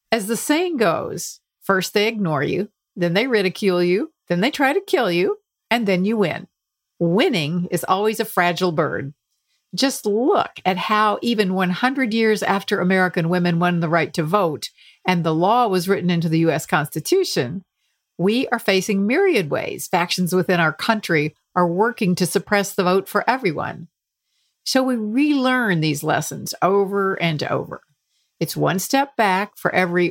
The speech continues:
one and a half steps forward. And just when you think the fight for equality is over, we find that a new battle has opened nearby. So it was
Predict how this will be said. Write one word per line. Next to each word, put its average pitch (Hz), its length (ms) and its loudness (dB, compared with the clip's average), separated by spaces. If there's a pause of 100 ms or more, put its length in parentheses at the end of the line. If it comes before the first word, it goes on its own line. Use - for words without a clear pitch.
one 165 260 0
and 156 140 0
a - 20 2
half 190 320 -2
steps - 480 -4
forward. - 580 -2 (640)
And 165 200 -2
just 214 440 -2
when 320 160 0
you 285 120 2
think 226 300 -2
the 214 60 0
fight 196 320 0
for 180 220 -2
equality 180 680 2
is 156 160 -2
over, 190 580 0 (340)
we 311 120 2
find 220 340 0
that 208 140 0
a 208 80 2
new 190 260 0
battle 160 680 0
has 190 180 0
opened 160 580 -2
nearby. 160 680 -2 (960)
So 233 440 0
it 508 100 -4
was 180 560 0